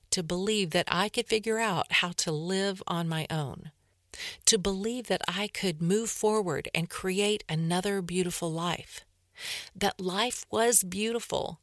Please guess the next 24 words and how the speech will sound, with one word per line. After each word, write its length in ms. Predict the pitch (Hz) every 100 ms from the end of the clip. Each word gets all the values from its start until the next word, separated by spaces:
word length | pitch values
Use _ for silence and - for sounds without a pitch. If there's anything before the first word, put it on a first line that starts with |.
| -
and 160 | 208
I 120 | 214 220
had 260 | 220 208
so 600 | - - - 220 233 220
much 380 | 185 196 202 -
to 100 | -
live 260 | 170 180 180
for 460 | - 156 147 - - - - - _
and 640 | 208 226 233 190 147 147 - -
so 460 | - - 233 233 247
much 340 | 208 220 -
purpose, 600 | - 196 190 156 160 - - -
so 540 | - - 226 226 240
much 380 | 233 220 - -
to 140 | -
do 440 | 160 180 160 - 151
for 220 | - - 165
God's 320 | 165 151 -
kingdom. 500 | - 151 147 - 175 _ _ _ _ - - - - -
And 120 | - -
out 160 | 175 226
of 120 | 240
those 260 | 214 214 -
thoughts, 680 | 240 247 185 - - -